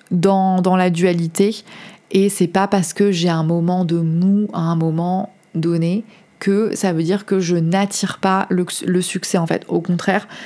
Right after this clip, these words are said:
c'est quand j'honore l'intégralité de mon expérience et que je continue à me kiffer et à kiffer la vie que je vibre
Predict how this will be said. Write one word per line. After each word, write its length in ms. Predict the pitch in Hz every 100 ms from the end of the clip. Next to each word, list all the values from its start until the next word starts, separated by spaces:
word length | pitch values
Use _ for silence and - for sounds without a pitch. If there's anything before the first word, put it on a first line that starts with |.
| -
c'est 180 | - 196
quand 240 | 185 180
j'honore 680 | 165 180 226 226 226 208 156 - _ - - -
l'intégralité 1080 | 190 220 240 233 214 214 196 185 208 202 170
de 180 | 185
mon 160 | 170 170
expérience 640 | 170 165 185 180 180 208 -
et 120 | 185
que 100 | 175
je 120 | 165
continue 520 | 196 190 - 196 202 196 - - -
à 120 | 190
me 160 | 185 202
kiffer 540 | 196 196 - 202 -
et 60 | 185
à 100 | 160
kiffer 540 | 165 - - 202 190
la 240 | - 170 165
vie 300 | 160 220 285 - - - _ -
que 380 | 220 226 240 -
je 200 | 165 185
vibre 580 | 175 170 202 202 156